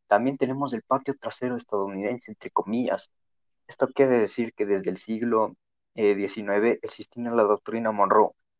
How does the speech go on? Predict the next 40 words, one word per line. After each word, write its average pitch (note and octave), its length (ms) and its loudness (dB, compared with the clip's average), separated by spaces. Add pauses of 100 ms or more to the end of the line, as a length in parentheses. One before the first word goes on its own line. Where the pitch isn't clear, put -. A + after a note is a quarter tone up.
(140)
en F#2+ 120 -8
la F#2 80 2
que - 100 -18
Estados A2 300 2
Unidos G#2+ 480 0 (260)
se - 120 -4
otorgaba A2+ 460 4
el A#2 80 2
derecho A2 380 -2
de A2 80 -8
intervenir F#2+ 680 -6 (220)
en G#2 300 -12
América G#2+ 400 -4
Latina A2+ 420 -2
en G#2+ 80 -8
nombre A2 240 -4
de G#2+ 80 2
la G2 60 4
libertad. F2+ 600 -2 (380)
Esto - 200 -10
significaba G#2 640 0 (480)
que A#2+ 240 0 (640)
consideraba A#2 560 6
a - 20 8
América A2+ 340 2
Latina A#2 400 0
como G#2 220 -10
su - 240 -18
patio A#2+ 300 2
trasero A2 560 2 (240)
y - 100 -12
se - 140 -8
le G2 120 -2
hizo A2+ 200 -4
imperioso G#2+ 720 -2 (240)
conservar G2+ 480 2
allí G#2 260 0
el G2 120 2
orden G#2 280 2
político G2 600 -8